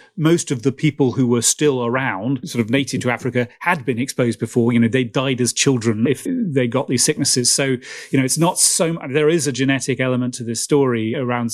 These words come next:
you know, sickle cells and so on. But largely, I think this is probably just a story of these adults arrived having not been exposed to a whole load of stuff that children were exposed to if you've been, you know, born and lived in Africa.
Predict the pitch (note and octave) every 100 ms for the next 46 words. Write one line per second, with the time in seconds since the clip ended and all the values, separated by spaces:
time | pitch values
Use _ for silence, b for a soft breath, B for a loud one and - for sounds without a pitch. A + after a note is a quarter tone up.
0 | - B2 A2+ C#3+ C#3 B2+ B2+ A2+ G#2+ G#2
1 | - A2+ G#2+ G2 B2 - - D3+ D#3+ D#3+
2 | C3+ C3 A2+ A#2+ - E3 C#3+ - C#3+ C3+
3 | A2+ C3 A2+ A2+ B2 - - C#3 B2 A2+
4 | A2+ G#2+ - C#3+ D3 C3+ C3+ D3 C3+ -
5 | C3+ B2 B2 A#2+ B2+ B2 B2 C3+ C#3+ D3
6 | B2+ B2 - C#3 B2 A#2 - A#2+ A#2 B2+
7 | C3 C#3+ C3+ B2 A2+ - A2+ - B2 B2
8 | - - - D#3+ D3+ C3 A#2 A#2 B2+ -
9 | B2 A2+ - A#2+ A2+ G#2+ B B - B2+
10 | B2+ A#2 A#2+ G#2+ G2+ A#3+ A#2+ E3+ A#2+ G2+
11 | B2+ B2 A#2 A2+ A2+ B2 D3 C#3+ A#2+ A#2+